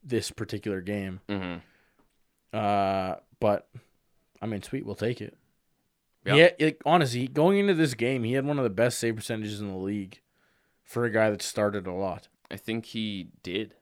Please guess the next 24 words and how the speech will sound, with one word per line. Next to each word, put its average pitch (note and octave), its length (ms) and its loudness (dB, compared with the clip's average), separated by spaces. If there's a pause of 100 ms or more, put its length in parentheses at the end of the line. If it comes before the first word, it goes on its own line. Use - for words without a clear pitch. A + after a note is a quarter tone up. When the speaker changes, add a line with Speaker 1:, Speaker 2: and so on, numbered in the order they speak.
(100)
Speaker 1:
Yeah, A#2+ 140 6
Speaker 2:
have C#3 80 6
Speaker 1:
actually, - 200 -2
Speaker 2:
the D3 60 -2
Speaker 1:
no, C3+ 60 -4
you're A#2+ 160 -2
Speaker 2:
best. A2 120 -2
Speaker 1:
right. F#2+ 60 -6
I, - 20 -6
Speaker 2:
It G#2 120 -10
was G2 80 -4
Speaker 1:
yeah, A2 60 -2
I - 20 -2
Speaker 2:
like G2+ 100 0
Speaker 1:
think A2 120 -8
Speaker 2:
nine F#2+ 260 -2
thirty-eight F#2 560 -4
average F2+ 360 -4
Speaker 1:
Yeah, F2 40 -10
Speaker 2:
or F#2 40 -8
Speaker 1:
not, G2 80 -8
Speaker 2:
something. G2+ 480 -4
Speaker 1:
not G#2 140 -6
anymore. G#2+ 360 -10